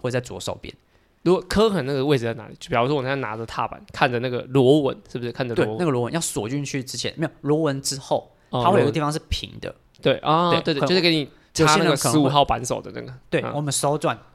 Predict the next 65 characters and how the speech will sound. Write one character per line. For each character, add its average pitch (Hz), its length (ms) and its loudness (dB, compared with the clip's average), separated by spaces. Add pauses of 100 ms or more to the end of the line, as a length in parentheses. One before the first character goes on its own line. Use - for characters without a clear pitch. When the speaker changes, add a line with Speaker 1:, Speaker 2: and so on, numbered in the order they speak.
(1080)
Speaker 1:
手 143 180 -2
转 151 180 0
的 120 60 -8
时 120 100 -2
候 127 80 2
会 135 100 -2
这 135 100 -4
样 120 100 -4
转 - 240 -6
动， 110 100 -6 (220)
Speaker 2:
对。 127 80 -4
Speaker 1:
它 156 80 0
上 170 80 -2
面 160 100 -2
会 156 140 0
有 110 60 0
一 113 60 -4
个， 117 160 -4
有 120 140 -4 (120)
细 - 260 -6
细 147 160 -6
的 117 80 -4
很 107 140 -12
多 117 180 -6
刻 117 220 -8
纹， 107 160 -10 (140)
然 127 180 0
后 117 80 2
另 180 180 -4
外 143 140 -2
一 - 20 -10
边 110 160 -8
是 117 140 -8
完 104 160 -8
全 117 100 -12
没 80 140 -16
有， - 60 -18
Speaker 2:
对。 - 40 -20
Speaker 1:
它 135 80 -4
是 139 60 -8
光 135 240 -2
滑 - 160 -12 (100)
的。 - 80 -4
Speaker 2:
哦。 147 880 0
Speaker 1:
对， - 160 -10
但 175 160 4
基 196 120 -4
本 170 100 0
上 147 160 -2
如 147 80 -2
果 170 80 0
你 117 180 -6
手 104 360 -4
拿 107 160 -12
那 117 80 -8
个 131 80 -8
位 139 120 -2
置 117 140 -8
一 117 100 -12
看 120 260 -8
就 104 100 -12
会 104 80 -8
看 101 180 -14
得 - 100 -20
到， - 100 -18